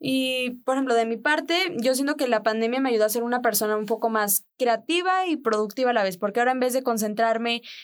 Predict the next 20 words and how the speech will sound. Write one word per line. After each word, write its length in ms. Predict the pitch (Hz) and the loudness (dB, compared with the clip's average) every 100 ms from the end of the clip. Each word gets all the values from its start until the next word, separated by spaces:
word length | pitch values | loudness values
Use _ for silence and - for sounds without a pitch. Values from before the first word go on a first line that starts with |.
| - | -6
en 100 | 220 | -2
una 180 | 233 269 | 0 0
cosa 240 | 269 269 262 | 0 0 0
que 60 | |
eran 140 | 254 247 | 0 0
las 160 | 214 | -2
clases, 400 | 247 247 262 302 | 0 0 0 -2
ahora 240 | 247 247 247 | 0 0 0
tuve 180 | 247 | 0
que 100 | 240 | -2
concentrarme 600 | 233 247 226 214 220 226 | -2 -2 -2 0 0 0
en 100 | 226 | 0
ocho 400 | 247 269 311 381 - | 0 0 -2 -2 -4
porque 180 | 220 226 | -2 0
tenía 240 | 226 226 | 0 0
que 140 | 233 254 | 0 -2
matar 240 | 240 226 | 2 2
el 120 | 220 | 2
tiempo, 320 | 220 202 175 | 0 -2 -2
¿no? 160 | 180 247 | -2 -2